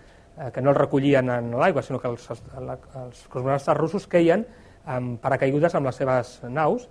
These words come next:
i caien a superfície. No? Quan sortien de la nau els havien d'agafar. Eren tios que havien passat ni, ni, apenas ni un dia, o pocs dies, eh, en ingravidesa,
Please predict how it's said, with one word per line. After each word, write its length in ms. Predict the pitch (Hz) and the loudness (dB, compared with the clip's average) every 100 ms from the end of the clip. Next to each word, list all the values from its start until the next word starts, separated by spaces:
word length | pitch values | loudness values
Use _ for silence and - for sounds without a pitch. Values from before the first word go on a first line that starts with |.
| - | -6
i 40 | |
caien 240 | 139 160 | 0 2
a 40 | 180 | 0
superfície. 460 | 156 127 - 190 | -2 -6 -6 -6
No? 80 | 139 | -4
Quan 140 | - 135 | -4 -2
sortien 300 | 147 196 208 | -2 0 2
de 60 | |
la 100 | 185 | 2
nau 160 | 139 175 | 2 0
els 100 | 160 | 0
havien 180 | 147 190 | 0 2
d'agafar. 420 | 156 123 165 139 - - - | 2 2 -2 -4 -12 -20 -6
Eren 160 | 147 156 | -4 0
tios 160 | 220 | 0
que 80 | - | 2
havien 140 | 202 | 2
passat 340 | 190 - 165 - - - _ | 2 0 0 -2 -12 -20 _
ni, 200 | 170 175 226 196 | 0 2 2 2
ni, 200 | 175 170 | -4 -2
apenas 360 | 165 220 254 | 2 4 4
ni 80 | 202 | 4
un 100 | 185 | 2
dia, 320 | 165 247 143 120 - - - - | 2 0 0 -4 -16 -20 -20 -14
o 80 | 135 | 0
pocs 260 | - 208 | 4 4
dies, 340 | 175 202 135 - - - | 6 4 4 0 -16 -8
eh, 340 | 151 147 139 131 - - | 0 2 2 0 -8 -10
en 200 | 151 156 | -6 -2
ingravidesa, 680 | 151 156 143 170 165 175 | 2 2 2 2 2 -2